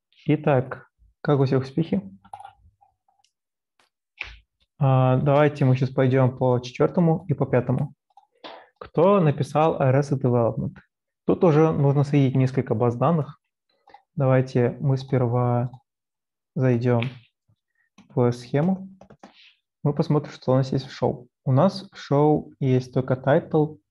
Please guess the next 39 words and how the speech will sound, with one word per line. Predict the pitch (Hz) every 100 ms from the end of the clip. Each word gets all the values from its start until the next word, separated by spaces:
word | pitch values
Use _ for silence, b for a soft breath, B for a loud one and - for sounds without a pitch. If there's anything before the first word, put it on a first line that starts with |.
| _ _ _ _ _ _
и | 127 135 139 139 139 -
I | - 120
D, | - 131 -
который | _ - 131
мы | 127
можем | 127 123
использовать. | 123 127 120 123 127 _ _ _ _
И |
у | 139
нас | 143 135
в |
описателях | 131 - 180 202 143 131 -
есть, | 127 - - _ _ _ _ _ b b b b _
а, | 139 127 120
чё-, | 123 - -
I | - 139
D | 135
человека | 131 127 131 214 - 127 131 _ -
и | 151
какое | 165 - 135
шоу | - 143 151
он | 151 135 135
делал. | 117 117 110 131 - _ _ _ _ _ _ _ _ -
И | 139 165
у | 139
нас | 135 139
есть | 131 -
люди, | 127 120 135 151 -
в |
котором | _ 127 143 139
есть | 131 135
их | 139 -
имя | 117 117 - -
и | 151 147
их | 139
I | 127 120
D. | 127 135 - B B B B B B _ _ _
Давайте | 175 131 175 -
сперва | - 151 143 147 139 139